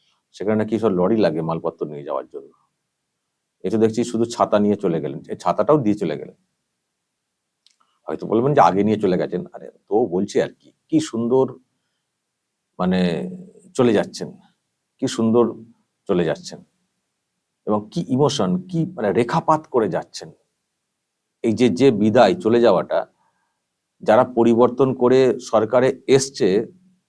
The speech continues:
তাদের মনেও কিন্তু একটা রেখাপাত করবে। এত সুন্দর একটা ট্রানজিশন, এত সুন্দর একটা ট্রানজিশন রেখাপাত করবে।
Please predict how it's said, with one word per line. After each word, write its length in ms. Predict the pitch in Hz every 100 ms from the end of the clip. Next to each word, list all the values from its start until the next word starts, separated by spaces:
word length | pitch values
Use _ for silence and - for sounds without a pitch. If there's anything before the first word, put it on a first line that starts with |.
| _ _ -
তাদের 240 | 120 147
মনেও 240 | 143 156
কিন্তু 240 | 151 147 143
একটা 140 | 143
রেখাপাত 380 | 104 - 90 78
করবে। 280 | - 65 65
এত 500 | - _ - - -
সুন্দর 540 | 139 - 107 113 123 113
একটা 400 | - 82 107 - _ _ _ _ _ _ _ _ _ _
ট্রানজিশন, 520 | 104 104 117 113 71 69 - _
এত 200 | 95 -
সুন্দর 340 | - 104 113
একটা 180 | 113 117
ট্রানজিশন 600 | 90 95 101 104 85 65 - _ _ _ _ _ _ _ _ _
রেখাপাত 340 | 87 87 71 -
করবে। 320 | - - -